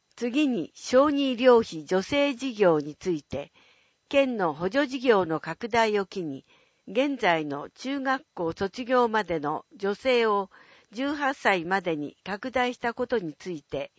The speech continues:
評価します。また、消防費について、令和五年度は、救助工作車の更新を行います。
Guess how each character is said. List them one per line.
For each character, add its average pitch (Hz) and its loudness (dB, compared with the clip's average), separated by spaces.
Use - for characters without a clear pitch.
評 254 0
価 160 -4
し - -18
ま 139 -10
す。 - -20
ま 196 -2
た、 214 0
消 269 4
防 277 6
費 277 -4
に 160 -6
つ - -12
い 165 -6
て、 139 -10
令 277 2
和 170 4
五 175 -2
年 202 -4
度 143 -2
は、 131 -6
救 269 -4
助 254 2
工 247 2
作 - -4
車 160 -2
の 143 -6
更 254 4
新 247 -2
を 214 2
行 190 -2
い 156 -2
ま 135 -8
す。 - -20